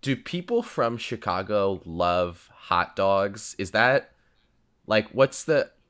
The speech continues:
like, I went to Chicago, people were like, "You gotta get a Chicago dog," and I got it, and I was like, "This is a hot dog." Like, do people, do people not have,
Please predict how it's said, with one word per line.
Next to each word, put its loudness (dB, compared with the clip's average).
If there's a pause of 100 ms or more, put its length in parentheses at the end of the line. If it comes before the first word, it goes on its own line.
like, 0 (440)
I 8
went 6
to -8
Chicago, 2
people -14
were -8
like, -4
"You -6
gotta 4
get 0
a 0
Chicago -4
dog," -4
and -4
I -4
got -2
it, 0
and -4
I -2
was -4
like, -4 (140)
"This -12
is -10
a -2
hot -6
dog." -10
Like, -6
do -6
people, 0 (760)
do -12
people -4
not 2
have, -2